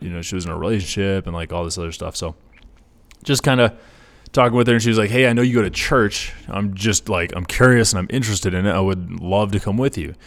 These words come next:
And typically, I feel like that's one of those things where I'd be like, "Hell yeah, come along," and, like, I'd really want it and all that stuff. But now I'm in a place where I'm like, "You know what?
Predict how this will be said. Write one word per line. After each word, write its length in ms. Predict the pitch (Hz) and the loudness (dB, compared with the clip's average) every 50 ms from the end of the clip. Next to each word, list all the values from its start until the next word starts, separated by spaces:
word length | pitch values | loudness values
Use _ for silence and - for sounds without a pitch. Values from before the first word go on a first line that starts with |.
| - - - - _ _ _ _ - | -20 -20 -20 -20 _ _ _ _ -10
And 420 | - 117 113 113 107 101 98 95 - - - _ _ _ _ _ _ _ _ _ _ _ _ _ - - | -4 -2 0 2 2 2 0 -2 -4 -8 -14 _ _ _ _ _ _ _ _ _ _ _ _ _ -12 -8
typically, 680 | - - 302 330 - - - - - 82 85 90 98 | -4 -2 -2 -2 0 -2 -2 -2 -4 -4 -2 -2 0
I 120 | - 104 98 | 0 0 0
feel 160 | - 147 160 | 0 2 2
like 140 | 175 151 131 | 4 4 6
that's 140 | 147 131 120 | 4 4 4
one 140 | 117 117 | 4 4
of 60 | 120 117 | 6 6
those 160 | 113 104 - | 4 4 4
things 200 | 107 110 107 101 | 2 2 2 2
where 60 | 107 | 2
I'd 80 | 104 101 | 2 2
be 60 | 110 | 2
like, 240 | 98 90 82 82 - | 2 2 2 0 -2
"Hell 240 | - 196 233 240 | 2 4 6 6
yeah, 240 | 165 113 95 82 85 | 6 6 4 0 0
come 200 | - - 131 147 | 0 2 2 4
along," 460 | 143 127 131 135 139 135 135 131 117 | 4 4 4 6 6 4 4 4 2
and, 140 | 101 95 92 | 2 0 0
like, 180 | 92 87 85 - | 0 -2 0 -2
I'd 160 | 87 85 85 | -2 -2 2
really 160 | 104 120 120 | 2 4 4
want 280 | 113 110 113 113 110 110 | 6 4 4 2 2 0
it 20 | |
and 80 | 107 107 | 0 0
all 140 | 101 104 104 | 2 2 2
that 100 | 92 - | 2 0
stuff. 340 | - - 107 104 - - | 2 2 2 0 0 0
But 140 | - 110 104 | -2 -2 0
now 240 | 107 120 151 180 185 | 0 0 2 4 4
I'm 100 | 160 139 | 4 4
in 80 | 127 123 | 4 4
a 60 | - | 4
place 280 | - 110 104 104 98 | 4 4 4 4 4
where 120 | - 101 95 | 4 2 2
I'm 120 | 92 92 | 2 2
like, 200 | 92 90 87 - | 0 -2 -2 -2
"You 80 | 95 98 | -2 0
know 100 | 104 110 | 2 2
what? 300 | 110 104 98 95 87 | 2 2 2 0 0